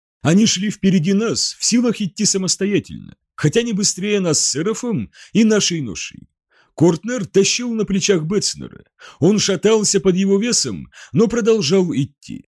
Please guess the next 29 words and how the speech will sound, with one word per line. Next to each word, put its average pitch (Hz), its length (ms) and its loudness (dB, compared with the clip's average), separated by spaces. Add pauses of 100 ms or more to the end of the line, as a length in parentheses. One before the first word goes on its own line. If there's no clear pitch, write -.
(200)
Позади 156 360 2
меня 156 320 2
шла 165 240 0
Сетена. 160 580 -2 (400)
У 170 140 6
нее 180 400 4
была 180 280 2
походка 226 500 -4
поврежденного 185 760 2
сервитора. 165 680 -4 (520)
На 151 180 2
ней 180 320 0
все 233 320 -4
еще 220 220 -2
был 208 180 0
надет 160 320 0
шлем. 165 460 -8 (400)
Я 160 180 4
не 185 140 2
знал, 175 420 0
что 202 240 0
с - 140 -2
ней 190 160 -2
стало 220 380 2
после 208 380 -2
долгого 196 440 2
контакта 190 500 0
с 143 80 -2
демоном, 127 560 -6